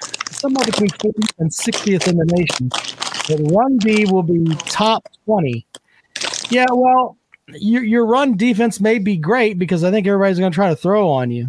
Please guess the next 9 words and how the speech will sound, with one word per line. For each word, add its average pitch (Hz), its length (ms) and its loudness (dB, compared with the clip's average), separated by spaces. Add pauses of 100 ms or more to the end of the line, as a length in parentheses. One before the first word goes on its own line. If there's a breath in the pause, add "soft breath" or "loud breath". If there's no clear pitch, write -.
So, 131 680 -4 (840)
you 147 40 0
know, 143 60 0
if 135 80 -6
they 165 100 -2
don't 165 300 0
attempt 196 220 -4
much, 139 400 -4
then, 143 460 -2